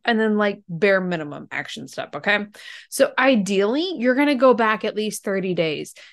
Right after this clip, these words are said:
and track all of your spending, whether you do this on pen and paper or you do it with an app. Honestly, I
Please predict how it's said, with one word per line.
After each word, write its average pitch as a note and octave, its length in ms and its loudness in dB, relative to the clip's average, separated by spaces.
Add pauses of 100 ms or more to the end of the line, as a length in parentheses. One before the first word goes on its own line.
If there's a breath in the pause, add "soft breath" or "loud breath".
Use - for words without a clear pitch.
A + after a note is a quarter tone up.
(160 loud breath)
and A3+ 140 4
track A#3+ 360 -2
all G#3+ 160 6
of G3+ 120 4
your G#3 100 6
spending, D#3 420 -4
whether G3+ 240 2
you B3+ 180 4
do A#3 120 2
this A#3 220 2
on F#3+ 120 -4
pen G#3 180 -4
and G#3+ 100 -2
paper G#3+ 420 0
or B3+ 160 2
you A#3+ 160 2
do A#3 220 6
it - 40 0
with A3+ 160 -2
an F#3 180 -8
app. D3 200 -6 (540 loud breath)
Honestly, C#4+ 680 0
I G#3+ 220 -4